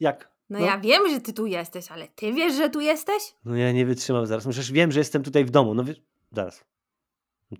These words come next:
Speaker 1: Na pewno jestem, może mi się to śni. Nie, w-, jestem na pewno, nie mieszaj mi w głowie. Jestem, Krzyś, tutaj właśnie w tym miejscu i sobie tutaj
Speaker 2: No
Speaker 1: jest-,
Speaker 2: dobrze,
Speaker 1: jest-
Speaker 2: już dobrze, tak tylko sprawdzałam. A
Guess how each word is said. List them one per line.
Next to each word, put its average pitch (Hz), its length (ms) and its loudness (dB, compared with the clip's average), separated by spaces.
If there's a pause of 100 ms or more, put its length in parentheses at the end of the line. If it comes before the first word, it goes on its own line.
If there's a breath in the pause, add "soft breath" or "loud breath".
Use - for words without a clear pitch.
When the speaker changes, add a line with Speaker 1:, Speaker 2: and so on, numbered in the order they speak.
Speaker 1:
Na 104 80 -8
pewno 101 260 -8
jestem, 98 240 -10
może 98 140 -8
mi 95 80 -10
się 101 120 -12
to - 100 -16
śni. 92 300 -12 (580 loud breath)
Nie, 226 300 4
w-, 120 140 -6 (420 loud breath)
jestem 160 240 4
na 135 60 2
pewno, 127 180 0
nie 170 100 2
mieszaj 156 200 0
mi 135 60 4
w - 20 2
głowie. 113 300 0 (160 soft breath)
Jestem, 156 280 4
Krzyś, 165 240 2
tutaj 151 220 4
właśnie 135 280 -2
w 123 40 -14
tym 131 120 0
miejscu 135 320 0
i 120 100 0
sobie 113 240 -12
tutaj 104 180 -8
Speaker 2:
No 220 40 0
Speaker 1:
jest-, 226 320 6
Speaker 2:
dobrze, 214 140 -6
Speaker 1:
jest- 220 120 0
Speaker 2:
już 202 80 -10
dobrze, 202 380 -4
tak 254 180 -8
tylko 254 260 -4
sprawdzałam. 214 580 -4 (540 soft breath)
A 277 300 8